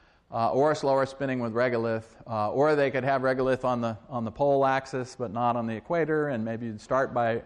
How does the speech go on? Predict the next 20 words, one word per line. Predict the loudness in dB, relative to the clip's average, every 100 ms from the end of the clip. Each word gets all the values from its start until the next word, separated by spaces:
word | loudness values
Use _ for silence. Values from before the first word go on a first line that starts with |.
| -8
anchoring | -10 -10 -12 -10
on | -12
the | -10
pole, | -2 0 2 0 -2 -12 -20 -20 _
'cause | -6 0
that's, | 0 -2 -6 -4
uh, | -4 -4
you |
know, | -6
obviously | -4 -4 -6 -6 -6 -6
e-, |
much | -6 -8
easier | -8 -6 -6 -6
to | -6
match | -4 -6 -8
velocities | -8 -2 -2 -4 -10 -10
with, | -10 -10 -12
and | -14
so | -12
on. | -12